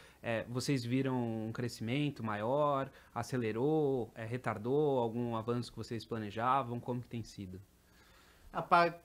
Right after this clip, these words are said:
Speaker 2: O L X, é, é, é quer trazer muito uma mudança de comportamento, né? E a gente viu que em momentos de,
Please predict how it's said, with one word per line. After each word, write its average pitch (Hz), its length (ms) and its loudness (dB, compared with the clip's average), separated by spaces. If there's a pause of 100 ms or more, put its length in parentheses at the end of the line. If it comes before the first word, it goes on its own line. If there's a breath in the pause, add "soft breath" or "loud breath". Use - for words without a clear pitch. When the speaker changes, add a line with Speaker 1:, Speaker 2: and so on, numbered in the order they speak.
Speaker 2:
O 165 140 0
L 156 100 0
X, - 540 8
é, 143 960 0
é, 151 60 -6
é 127 60 -8 (640)
quer 156 160 -2
trazer 151 300 -2
muito 151 340 -2
uma 160 140 8
mudança 151 600 0
de 143 60 -2
comportamento, 127 760 -2
né? 135 420 -8
E 135 120 -4
a 131 40 -4
gente 135 240 -4
viu 135 200 -4
que 139 120 -8
em 139 180 -4
momentos 135 600 0
de, 127 260 0